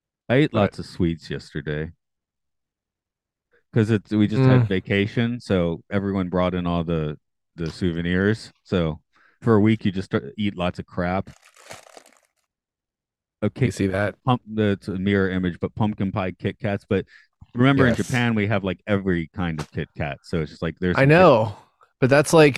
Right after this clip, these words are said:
Speaker 2: that's why it's so much more important for us to, like, seize all the Kit Kats we possibly can, not including paying eight dollars for every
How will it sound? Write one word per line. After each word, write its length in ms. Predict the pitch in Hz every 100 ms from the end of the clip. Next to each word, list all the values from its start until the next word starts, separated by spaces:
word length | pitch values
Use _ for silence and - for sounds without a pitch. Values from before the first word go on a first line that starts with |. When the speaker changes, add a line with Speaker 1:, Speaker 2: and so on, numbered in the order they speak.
| 135
Speaker 2:
that's 240 | 143 -
why 140 | 151
it's 120 | 147 -
so 240 | - 147
much 240 | 143 135
more 200 | 139 135 123
important 420 | 117 131 120 113
for 140 | 117
us 160 | 113 -
to, 120 | 127
like, 340 | 113 101 95 -
seize 580 | - - 120 117 101
all 200 | 104 107
the 120 | 110 113
Kit 240 | - 120
Kats 320 | - 113 110
we 100 | 117
possibly 540 | - 120 117 - 113 104
can, 480 | 135 127 104 104 -
not 240 | 113 120
including 680 | 117 113 123 113 107 101 98 _ _ _ _
paying 240 | - 113 110
eight 260 | 117 117
dollars 500 | 113 113 110 104 98
for 200 | - 110
every 340 | 101 104 104